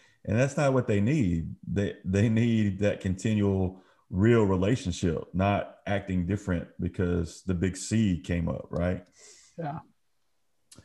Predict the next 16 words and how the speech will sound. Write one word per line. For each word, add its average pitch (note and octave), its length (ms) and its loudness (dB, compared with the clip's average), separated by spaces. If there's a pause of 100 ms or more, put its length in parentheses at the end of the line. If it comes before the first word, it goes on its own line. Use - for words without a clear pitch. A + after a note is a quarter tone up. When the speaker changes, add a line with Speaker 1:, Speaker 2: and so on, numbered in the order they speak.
(260)
Speaker 1:
The B2+ 120 2
next G3 220 4
question, D#3 400 4
uh, A#2+ 420 6
is A#2 380 2
not, - 300 -2
we, C#3 200 2
we're C#3 140 2
moving D#3+ 240 2
from D#3 160 0
the A#2 80 2
church D3 480 0
to C3 140 2
specifically B2+ 880 0
the G2 180 -2
gospel. F#2 760 0